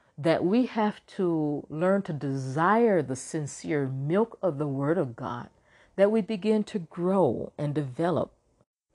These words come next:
Because as I said, change, transformation, and growth and development doesn't just happen. We must engage. It's an act of our will, praise God. And as born a-,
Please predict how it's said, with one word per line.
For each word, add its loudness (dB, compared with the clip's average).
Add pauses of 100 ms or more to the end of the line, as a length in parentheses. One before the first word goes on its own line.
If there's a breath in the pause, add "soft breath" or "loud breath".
(160)
Because 4
as 6
I 6
said, 2 (800 soft breath)
change, 2 (100)
transformation, 0
and -8
growth 4
and -8
development 2
doesn't 6
just -2
happen. -6 (420 soft breath)
We 2
must 2
engage. -2
It's -10
an -4
act -2
of -2
our 4
will, 0
praise -6
God. -8 (1200 soft breath)
And 0
as 2
born 4
a-, 2